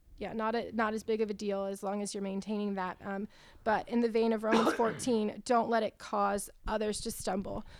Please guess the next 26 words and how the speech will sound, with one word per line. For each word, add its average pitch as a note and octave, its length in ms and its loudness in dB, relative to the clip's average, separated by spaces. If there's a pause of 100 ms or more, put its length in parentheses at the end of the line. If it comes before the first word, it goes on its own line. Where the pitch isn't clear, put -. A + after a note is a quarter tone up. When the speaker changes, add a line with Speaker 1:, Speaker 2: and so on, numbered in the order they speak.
(140)
Speaker 1:
So G#3 460 2
still A3 340 0
consider G3+ 540 -2 (120)
doing B3+ 360 4
those, G3+ 320 2
especially G#3+ 500 -2
when G3+ 180 -2
you're G3 240 0
around F#3+ 420 -2
other A3 180 -4
people G3+ 520 -4 (180)
who A#3+ 140 -2
might G3+ 280 -4
see A3 320 -6
that F#3 300 -4
as G#3+ 200 -6
more G#3 280 0
of G3 140 -4
a, G3+ 260 -6 (280)
you G#3 80 -4
know, G3+ 140 2
meaningful, G3+ 840 -2 (600)
meaningful G#3+ 480 -4
thing - 300 -12
for - 180 -14
them. A3+ 200 -10